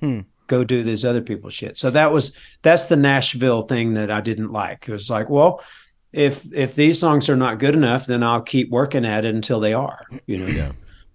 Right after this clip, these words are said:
Speaker 2: Uh, but those other songs were our most popular songs now. It was
Speaker 1: Hmm.
Speaker 2: One Horse Town and Pretty Little Lie and Ain't Much Left of Me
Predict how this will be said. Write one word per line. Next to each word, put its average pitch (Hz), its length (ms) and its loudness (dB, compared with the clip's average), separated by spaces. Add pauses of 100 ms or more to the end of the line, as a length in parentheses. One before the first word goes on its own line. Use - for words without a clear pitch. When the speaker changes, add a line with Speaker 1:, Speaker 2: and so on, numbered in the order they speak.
(280)
Speaker 2:
Uh, 113 200 -4
but 139 220 -6
those 160 240 4
other 143 240 4
songs 185 480 0
were 135 320 2
our 127 160 0
most 123 320 -2
popular 110 460 -4
songs 131 420 -6
now. - 300 -12 (160)
It 113 140 -4
was 107 160 -4
Speaker 1:
Hmm. 123 60 -4
Speaker 2:
One 110 100 -2
Horse 107 220 -6
Town 107 300 -4
and 101 120 -8
Pretty 104 200 -4
Little 104 200 -4
Lie 101 240 0
and 98 80 -6
Ain't 98 120 -10
Much 104 180 -8
Left 104 200 -6
of 101 80 -8
Me 101 240 -8